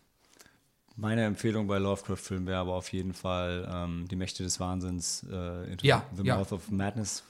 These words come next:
Speaker 1: war mit, mit, mit Sam Neill und war's, was war's? We-, Wes
Speaker 2: Ähm,
Speaker 1: Craven?
Speaker 2: Jürgen Prochnow und, äh,
Speaker 1: Wer hat da Regie
Speaker 2: Wes
Speaker 1: geführt?
Speaker 2: Craven?
Speaker 1: War, war's Craven
Speaker 2: Nein, John
Speaker 1: oder Car-,
Speaker 2: Carpenter.
Speaker 1: Carpenter, stimmt, John
Speaker 2: Ja.
Speaker 1: Carpenter, klar.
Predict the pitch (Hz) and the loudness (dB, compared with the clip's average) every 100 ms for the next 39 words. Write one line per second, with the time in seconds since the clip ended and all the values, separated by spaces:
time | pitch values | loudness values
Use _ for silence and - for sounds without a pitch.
0 | - 98 95 95 - 101 117 127 131 127 | -6 -2 2 0 0 2 4 4 4 2
1 | - 127 123 156 135 127 117 120 123 - | 4 4 6 4 4 2 4 4 4 0
2 | - 107 107 - 117 113 - 131 - - | -4 -2 0 -2 -2 -4 -2 -2 -2 -4
3 | _ 147 131 139 131 156 160 165 151 - | _ 0 4 6 8 10 12 12 10 8
4 | - 143 - 127 107 107 110 117 - - | 8 6 6 4 6 2 -2 -8 -10 -6
5 | 120 113 - 123 117 117 117 - 117 131 | -4 -4 -4 -4 -2 -2 -4 -2 2 4
6 | 139 139 131 185 175 180 151 127 165 170 | 2 2 2 2 0 0 2 4 4 4
7 | 143 180 135 139 - - 143 180 185 185 | 2 2 2 0 -2 8 8 10 10 12
8 | 151 - 233 147 175 123 175 135 95 - | 10 12 12 12 12 12 12 12 6 8
9 | 131 95 120 123 127 113 92 - 104 87 | 6 6 6 8 8 6 0 2 2 0